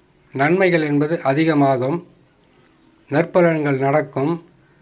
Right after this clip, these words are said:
சுப நிகழ்ச்சிகளை செய்து வெற்றி பெறலாம், முன்னேற்றங்கள்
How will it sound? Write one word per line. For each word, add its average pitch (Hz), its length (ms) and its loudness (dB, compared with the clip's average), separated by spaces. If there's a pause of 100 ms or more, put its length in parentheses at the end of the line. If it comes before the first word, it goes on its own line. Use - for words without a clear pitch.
(680)
சுப 180 240 2
நிகழ்ச்சிகளை 156 540 0 (100)
செய்து 151 320 0
வெற்றி 151 320 -4
பெறலாம், 143 460 0 (840)
முன்னேற்றங்கள் 170 640 2